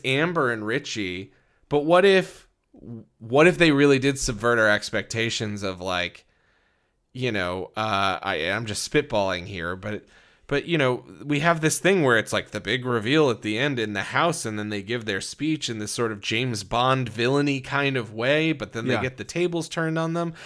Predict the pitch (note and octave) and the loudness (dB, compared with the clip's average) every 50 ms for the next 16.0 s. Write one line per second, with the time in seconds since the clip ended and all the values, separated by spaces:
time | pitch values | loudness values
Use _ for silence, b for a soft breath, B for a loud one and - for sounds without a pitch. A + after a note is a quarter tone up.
0 | B B B A3 A3 - - G#3+ G3+ b b b b b b b - F#3 A3 A#3+ | B B B -4 -2 -2 -2 -4 -4 b b b b b b b -6 0 2 4
1 | C4+ C4+ B3+ B3+ B3+ A#3+ A3 - _ - A#3+ A3+ - - - A#3 A3+ A3+ A3 A3 | 4 4 4 4 2 0 -2 -4 _ -4 -4 -4 -2 0 2 2 2 2 2 2
2 | A3+ A3 G#3+ G#3 G3 G3+ - - C3 A#2+ A#2 D#3+ F#3 - - F#3+ F#3 F3 - D3 | 2 2 2 2 0 -6 -12 -12 -8 0 2 2 2 2 0 -2 -2 -2 -2 0
3 | C#3+ D3 D3+ C#3+ C3 - - C3+ - - - A#2 B2+ B2+ B2 A#2+ A2+ - - _ | 0 2 2 0 -2 -2 -4 -6 -4 -2 -2 0 0 0 -2 -2 -4 -6 -8 _
4 | _ - C3 C3 - - - - - G#2+ A2+ G#2 B2+ C3+ - - - A2+ G2+ G2 | _ 2 2 4 4 4 2 2 2 4 6 8 8 8 6 2 -2 -4 -4 -4
5 | F2 E2+ E2 E2+ E2 D#2 D#2 E2 F2 - _ _ _ _ _ _ _ _ - A2+ | -6 -8 -10 -8 -8 -8 -8 -8 -10 -14 _ _ _ _ _ _ _ _ -8 -2
6 | A#2 E3+ F#3 D#3+ - - _ - - D4+ - - - F#4+ D#4+ D#4 - C#4+ C#4 C#4 | 2 2 2 2 0 -8 _ -6 -4 -4 -2 0 2 4 4 4 4 4 4 4
7 | C4+ G3 F#3+ G3+ G#3+ A3 F#3+ F3+ G3+ G3+ F3 B2+ G#2+ - G3+ A#3+ C#4+ C#4+ C#4 C4+ | 4 6 4 4 4 4 2 2 2 2 2 2 0 -2 -2 -2 0 0 0 0
8 | B3+ A#3 G3+ G#3+ G#3+ G#3 G#3+ G#3 G3 - F#3+ F#3+ F#3+ F3 F#3 G#3 G3+ - - A3+ | -2 -2 -2 0 -2 -2 -4 -4 -4 -4 -2 -2 -2 0 2 2 2 2 0 -4
9 | G#3+ - - G3+ G#3 - - - E3+ F#3 G3+ G3 F3+ D#3+ D#3 D3+ D3 D#3 F3 F#3+ | -4 -4 -6 -8 -8 -8 -4 2 4 4 4 4 4 2 0 0 0 0 0 2
10 | F#3 D#3+ D3+ - B B B B B B - E4+ - - - - - - F4 E4+ | 2 0 0 -2 B B B B B B 2 2 4 4 2 0 0 2 4 6
11 | E4 D#4+ C#4+ C4+ C4+ B3+ C4 C4 B3+ A#3+ A#3+ - - A#3 G#3+ G3+ - - A3+ A3+ | 6 8 8 8 8 6 4 4 2 0 -2 -2 -4 -2 -2 -2 0 0 0 2
12 | G#3+ G3 G3 G#3 C#4+ F#3+ - - C3+ B2+ B2+ - A#2+ A2+ A2+ A2+ A2 A2+ A#2 B2+ | 4 4 2 4 2 0 0 2 0 0 0 0 -4 -4 -4 -2 -2 -2 0 0
13 | D3 E3 F3+ G3 G#3 G#3 A3+ G#3 - C3+ D#3+ D#3+ E3 - - F3+ F3+ F3+ F3+ F3 | 0 2 2 2 2 2 -2 -4 -2 -2 -2 -2 -2 -2 2 4 4 4 4 4
14 | F3 E3+ E3+ E3 D#3 D#3 D#3 D3+ - D#3+ D#3+ D#3+ D3+ C#3+ - - G3 G#3 A3+ F3+ | 4 2 2 2 0 -2 -4 -6 -6 -6 -6 -6 -6 -6 -8 -6 -6 -6 -6 -6
15 | G#2 - - - G3 F3+ D3+ - F3+ G3 A#3 C4 - - A#3 G#3+ F3+ C#3 A2+ F2+ | -6 -4 0 2 2 2 4 4 4 6 4 4 2 4 6 6 6 6 4 0